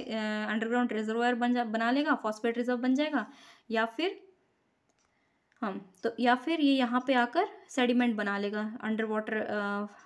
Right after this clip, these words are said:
अ, फॉस्फेट रिजर्व, रिजर्वॉयर बना लेगा, ठीक है। और अगर यहाँ पे ये रिजर्व बन गया तो फिर ये क्या होगा, इसे प्लांट्स ले लेंगे, प्लांट्स के through फिर ये एनिमल में चला जाएगा, एनिमल से फिर डिकम्पोजिशन हो जाएगा इसका, और फिर यहाँ, यहाँ पे अगर रिजर्व रह गया तो फिर ये लीचिंग, लीचिंग के मतलब रिसाव के through,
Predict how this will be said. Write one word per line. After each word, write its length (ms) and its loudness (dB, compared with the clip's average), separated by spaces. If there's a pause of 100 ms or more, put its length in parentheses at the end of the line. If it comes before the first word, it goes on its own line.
अ, 220 -6
फॉस्फेट 480 -2
रिजर्व, 380 0
रिजर्वॉयर 440 0
बना 260 -2
लेगा, 280 -2 (720)
ठीक 140 0
है। 160 -2 (260)
और 180 6
अगर 360 0
यहाँ 300 2
पे 60 6
ये 160 4
रिजर्व 300 2
बन 240 2
गया 420 -2
तो 60 -2
फिर 220 -2
ये 120 -2
क्या 180 2
होगा, 380 0 (600)
इसे 220 0
प्लांट्स 400 0
ले 100 4
लेंगे, 240 4
प्लांट्स 320 -2
के 80 0
through 220 -4
फिर 120 0
ये 80 2
एनिमल 300 2
में 120 6
चला 180 2
जाएगा, 280 4
एनिमल 260 -2
से 100 -4
फिर 220 0
डिकम्पोजिशन 720 0
हो 100 2
जाएगा 280 -2
इसका, 340 -2 (400)
और 100 0
फिर 220 2
यहाँ, 420 0
यहाँ 320 0
पे 60 2
अगर 160 4
रिजर्व 300 2
रह 180 2
गया 260 2
तो 180 -6
फिर 180 0
ये 160 4
लीचिंग, 460 -2
लीचिंग 280 -2
के 80 0
मतलब 220 -2
रिसाव 380 0
के 60 0
through, 240 -2